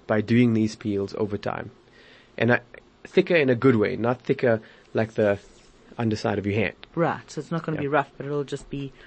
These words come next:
Speaker 2: more flouncy.
Speaker 1: Yes,
Speaker 2: Right.
Speaker 1: thicker,
Speaker 2: Fla-
Speaker 1: juicier.
Speaker 2: <laughs>
Speaker 1: Basically, what happens on this side of your hand is you've got a very thick dead layer. Your palm is a thick dead layer of skin.
Speaker 2: Right.
Speaker 1: And that's what you don't want your face to look like.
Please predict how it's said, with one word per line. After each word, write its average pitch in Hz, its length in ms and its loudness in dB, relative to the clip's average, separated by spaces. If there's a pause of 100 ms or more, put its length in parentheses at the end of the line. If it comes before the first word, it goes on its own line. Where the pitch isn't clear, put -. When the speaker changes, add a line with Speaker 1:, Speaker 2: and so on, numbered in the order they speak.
(340)
Speaker 2:
more 151 180 0
flouncy. 139 720 -4 (520)
Speaker 1:
Yes, 135 480 2
Speaker 2:
Right. 147 180 4
Speaker 1:
thicker, 175 200 4
Speaker 2:
Fla- - 0 -
Speaker 1:
juicier. 165 720 2 (220)
Speaker 2:
<laughs> - 220 -2
Speaker 1:
Basically, 196 560 4 (340)
what 151 300 4
happens 156 340 2
on 127 140 4
this 175 180 6
side 139 180 2
of 113 80 2
your 113 140 4
hand 101 240 -2
is 107 140 -2
you've 107 100 -4
got 117 160 4
a 107 60 4
very 120 280 4
thick - 360 -2
dead 123 240 6
layer. 95 320 2 (140)
Your 113 100 2
palm 131 360 2
is 107 140 0
a 104 80 2
thick - 480 -4
dead 110 240 2
layer 95 240 0
of 98 180 -6
skin. - 400 -14
Speaker 2:
Right. - 460 -6
Speaker 1:
And 113 320 -2
that's 123 240 0
what - 160 0
you 113 60 -2
don't 110 160 4
want 101 180 0
your 104 80 -4
face 95 220 -4
to - 120 -6
look 90 200 -8
like. - 160 -18